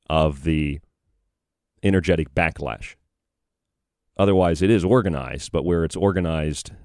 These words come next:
in the direction of is not in the direction I wanna go or be a part of because of, well, the things I've explained about what that sigil actually represents. It's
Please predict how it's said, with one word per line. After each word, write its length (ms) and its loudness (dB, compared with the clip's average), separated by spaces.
in 140 -2
the 60 0
direction 460 0
of 160 -2
is 140 -6
not 180 0
in 140 -2
the 60 -12
direction 400 -2
I 120 -2
wanna 220 -4
go 240 4
or 180 0
be 140 -6
a 80 -6
part 320 2
of 260 -4
because 440 -2
of, 160 -6
well, 160 -2
the 80 -2
things 320 -4
I've 240 -6
explained 640 -2
about 240 -2
what 180 -2
that 180 -4
sigil 400 -2
actually 320 -6
represents. 800 -2
It's 160 -16